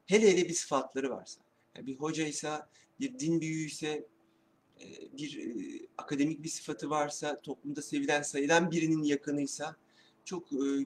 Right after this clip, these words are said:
kötü etkili olabiliyor. Bazı insanları çok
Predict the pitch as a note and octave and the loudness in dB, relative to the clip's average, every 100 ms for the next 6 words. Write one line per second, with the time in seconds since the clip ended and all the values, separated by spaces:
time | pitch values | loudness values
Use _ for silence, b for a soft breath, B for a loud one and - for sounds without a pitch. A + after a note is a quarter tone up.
0 | - E3 G#3+ F3 - D3+ D#3 D#3 C3+ C#3 | -2 -2 4 4 2 -2 0 0 0 0
1 | C3+ C#3+ C#3+ C3+ C#3 D3+ D#3+ D#3 D3+ C#3+ | 0 2 2 2 4 6 8 6 0 -2
2 | D3 D3 D3+ - A3 | -2 -2 -4 -4 -6